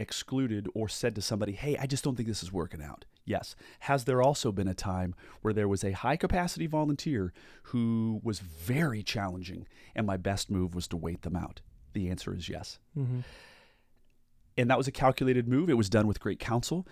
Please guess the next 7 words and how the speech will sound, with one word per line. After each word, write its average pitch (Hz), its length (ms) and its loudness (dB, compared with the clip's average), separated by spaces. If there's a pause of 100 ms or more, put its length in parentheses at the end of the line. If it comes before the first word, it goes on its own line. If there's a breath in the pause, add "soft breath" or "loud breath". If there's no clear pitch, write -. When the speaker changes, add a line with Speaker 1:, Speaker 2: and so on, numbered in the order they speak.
(120 loud breath)
Speaker 1:
But 151 200 4
you 156 80 6 (100)
d-, - 160 -6
like, 143 200 0 (720 loud breath)
removing 143 760 6 (280)
certain - 500 2
personalities 131 920 -2